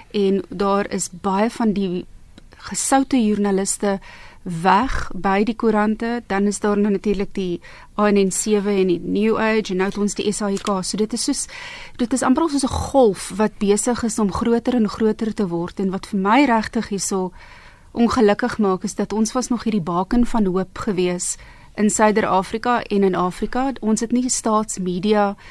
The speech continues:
in die, in die streng, hoe dit streng in ander lande is nie en dit is omdat die A N C van, ehm, v-, voor negentien vierennegentig, dit is hoekom dit verskans is in ons grondwet gesê het, hulle wil nie weer hê wat was onder apartheid nie.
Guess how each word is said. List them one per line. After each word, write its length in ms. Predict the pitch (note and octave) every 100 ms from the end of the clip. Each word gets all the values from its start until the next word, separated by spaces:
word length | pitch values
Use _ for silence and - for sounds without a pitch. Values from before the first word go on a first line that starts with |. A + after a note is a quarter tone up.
| - - - - -
in 120 | G3+
die, 260 | G3 F#3
in 100 | F3
die 220 | F#3+ F3+ F3+
streng, 560 | - A3 G#3+ G#3 G3+ - - - - - - - - - - -
hoe 160 | G#3
dit 160 | G#3+ G#3
streng 340 | - A#3 A3
in 80 | G3+
ander 300 | F#3+ G3+ G#3
lande 440 | F#3+ F#3+ F#3+ F#3+
is 200 | G3+ -
nie 140 | B3+ B3
en 60 |
dit 160 | G3 F#3
is 120 | G#3
omdat 220 | G3+ G3+
die 120 | G#3 F#3+
A 140 | F#3+
N 120 | F#3+
C 300 | F#3 - G3+
van, 320 | - F#3+ F3+ F3 - - - - - -
ehm, 520 | G3+ F3+ F3+ - -
v-, 280 | - - G#3+
voor 280 | - B3+ A3
negentien 320 | G#3 F#3 F#3+
vierennegentig, 760 | - G3 F#3+ F#3 G3+ A#3 A#3 -
dit 160 | F#3+
is 120 | G3
hoekom 260 | F#3 F3 A#3+
dit 140 | B3
verskans 400 | - - - F#3+
is 100 | F#3
in 60 | G3+
ons 120 | F#3+
grondwet 380 | - F#3+ F#3 F#3
gesê 220 | - -
het, 60 | G#3
hulle 160 | G#3
wil 140 | F3+ G3
nie 160 | A3+
weer 200 | G3+ G3+
hê 460 | F#3+ F3+ G3+ G#3 E3 - - -
wat 340 | F#3+ F3+ F#3 F3+
was 320 | F#3 F#3 -
onder 280 | - F#3+ F#3
apartheid 720 | F3 - F3+ F#3 - F#3 F#3+
nie. 180 | G3+ A#3+